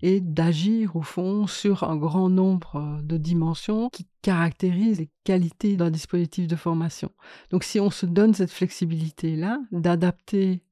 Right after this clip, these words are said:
les dispositifs concrets aux besoins et de les modifier au, au fil de ce qu'on observe,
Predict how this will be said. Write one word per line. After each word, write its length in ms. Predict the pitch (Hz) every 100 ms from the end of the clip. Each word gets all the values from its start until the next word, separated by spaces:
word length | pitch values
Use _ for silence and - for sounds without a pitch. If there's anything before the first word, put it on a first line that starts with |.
| -
les 120 | 170
dispositifs 580 | 160 151 175 165 - -
concrets 580 | 170 165 - 180 170 160
aux 120 | 190 185
besoins 600 | 180 175 185 175 170 -
et 140 | 165
de 100 | 165
les 220 | 170 156 156
modifier 920 | 165 196 190 185 - 208 185 175 165 -
au, 200 | 147 151
au 40 |
fil 640 | - - 202 190 180 160 156
de 60 |
ce 100 | 160
qu'on 220 | - 165 160
observe, 720 | 147 - 202 226 214 175